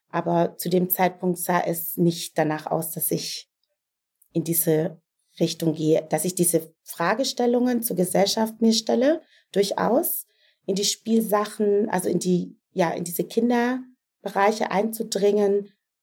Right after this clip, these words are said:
war, wie gesagt, aufgrund dessen, dass ich ja eher noch im Kulturbereich tätig war,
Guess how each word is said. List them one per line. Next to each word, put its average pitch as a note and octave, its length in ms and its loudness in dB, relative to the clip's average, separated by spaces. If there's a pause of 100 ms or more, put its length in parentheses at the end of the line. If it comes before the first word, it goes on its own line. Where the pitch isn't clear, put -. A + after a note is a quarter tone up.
war, E3+ 260 0
wie F3+ 80 -4
gesagt, F#3 360 0
aufgrund - 380 0
dessen, F3+ 280 2
dass E3+ 200 0
ich - 260 -2
ja D#3+ 300 0
eher E3+ 300 2
noch E3 440 0
im E3 380 2
Kulturbereich F3+ 680 0
tätig F3 380 -4
war, E3 200 -2